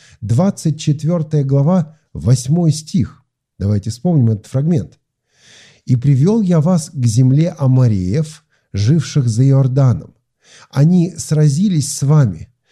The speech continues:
но я предал их в руки ваши, и вы получили в наследие землю их.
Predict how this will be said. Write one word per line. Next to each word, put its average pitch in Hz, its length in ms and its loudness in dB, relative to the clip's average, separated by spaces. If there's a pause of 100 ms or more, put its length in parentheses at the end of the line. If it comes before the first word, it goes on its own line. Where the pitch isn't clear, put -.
(240)
но 120 100 2
я 156 220 0
предал 160 500 -2
их 160 340 -2
в 104 100 -6
руки 160 340 0
ваши, 92 560 -6 (340)
и 139 120 2
вы 156 160 2
получили 139 640 -2
в 131 60 -2
наследие 127 680 0
землю 110 560 2
их. - 480 -4